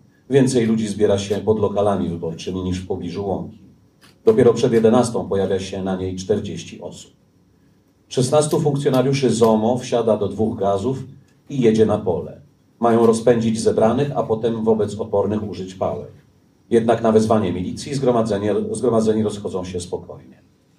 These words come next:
Dwunasta dwanaście. T czterdzieści trzynaście. W kościele jest około ośmiuset osób. O godzinie trzynastej mają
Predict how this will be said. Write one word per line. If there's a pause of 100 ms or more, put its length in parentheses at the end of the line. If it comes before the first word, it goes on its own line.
(440)
Dwunasta
dwanaście. (800)
T
czterdzieści
trzynaście. (640)
W
kościele
jest
około
ośmiuset
osób. (680)
O
godzinie
trzynastej
mają